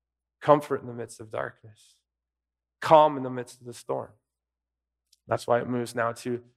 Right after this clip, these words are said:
the mighty God. So he knows everything.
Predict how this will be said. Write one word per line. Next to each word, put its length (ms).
the 100
mighty 760
God. 300
So 160
he 100
knows 320
everything. 640